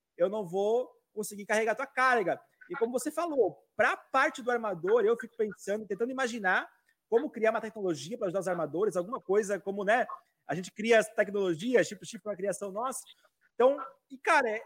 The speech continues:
é muito difícil, é muito difícil mesmo entender esse processo, né? Porque justamente é, é, saber os containers que vão estar no porto na hora certa,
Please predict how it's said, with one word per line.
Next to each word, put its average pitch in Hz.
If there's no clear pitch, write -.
é 262
muito 277
difícil, 160
é 170
muito 208
difícil 220
mesmo 202
entender 175
esse 170
processo, 135
né? 170
Porque 190
justamente 226
é, 208
é, 190
saber 214
os -
containers 247
que 262
vão 226
estar 240
no 247
porto 226
na 220
hora 226
certa, 220